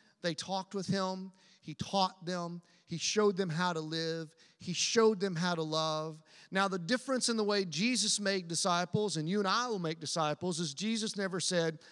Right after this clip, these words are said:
"I was wrong." Jesus never said, "I'm sorry, I messed up." He was perfect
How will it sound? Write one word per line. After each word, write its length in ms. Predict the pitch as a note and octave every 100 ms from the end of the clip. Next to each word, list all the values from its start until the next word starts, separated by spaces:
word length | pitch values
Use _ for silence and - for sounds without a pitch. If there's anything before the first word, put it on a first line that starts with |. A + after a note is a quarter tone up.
| - -
"I 140 | D#3+
was 180 | F3 D#3
wrong." 400 | D3+ C#3+ D3+ F3+ - - - - _
Jesus 380 | E3+ F#3+ F#3 G#3+
never 220 | G3 G3+
said, 240 | - G#3+
"I'm 140 | F3 D#3+
sorry, 460 | - G#3+ G3 F3+
I 100 | D#3
messed 380 | D#3 E3+ D#3+ -
up." 320 | F#3+ C3 G#2+ _ _ - _ -
He 120 | F3+
was 220 | D3 -
perfect 680 | - A3+ G3 - A2+ -